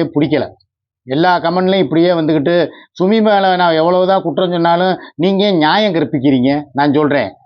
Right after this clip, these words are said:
சொல்றத பாருங்க, தர்மகர்த்தா விடுங்க. இவன் தான் உருப்படியா போட்டிருக்கான். பொம்பளை பிள்ளையா? பிரியா, பிரியா, ரைட்டு. ஒண்ணு பண்ணுங்க சிக்கான்னா, மீடியா கே எம் உறவே வேணாம்னு முடிவெடுத்துட்டீங்க.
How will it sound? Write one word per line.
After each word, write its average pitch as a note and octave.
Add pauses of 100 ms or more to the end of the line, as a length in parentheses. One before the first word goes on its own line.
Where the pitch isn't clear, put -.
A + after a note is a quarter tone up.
(640)
சொல்றத D3
பாருங்க, A2+
தர்மகர்த்தா D3
விடுங்க. C3+ (140)
இவன் B2+
தான் C#3+
உருப்படியா C#3
போட்டிருக்கான். A#2+ (200)
பொம்பளை C#3
பிள்ளையா? C#3
பிரியா, C#3+
பிரியா, A#2+
ரைட்டு. B2+ (480)
ஒண்ணு C#3+
பண்ணுங்க D#3+
சிக்கான்னா, D3 (920)
மீடியா D#3+
கே C3+
எம் C#3
உறவே D3
வேணாம்னு C#3+
முடிவெடுத்துட்டீங்க. B2